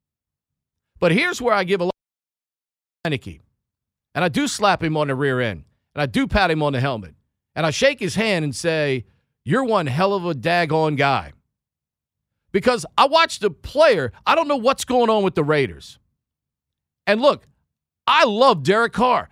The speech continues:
I think Derek Carr's got some talent. He's played the last couple of years in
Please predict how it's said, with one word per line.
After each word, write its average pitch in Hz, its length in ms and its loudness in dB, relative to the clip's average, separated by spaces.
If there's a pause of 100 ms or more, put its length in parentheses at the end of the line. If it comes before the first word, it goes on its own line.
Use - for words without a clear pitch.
(120)
I 302 60 4
think 262 120 -2
Derek 269 240 2
Carr's 247 240 0
got 226 180 0
some 185 140 -4
talent. 165 480 -2 (1120)
He's 285 220 0
played 269 360 0
the 226 80 -2
last 233 280 0
couple 226 280 0
of 165 100 -2
years 180 300 0
in 147 160 -4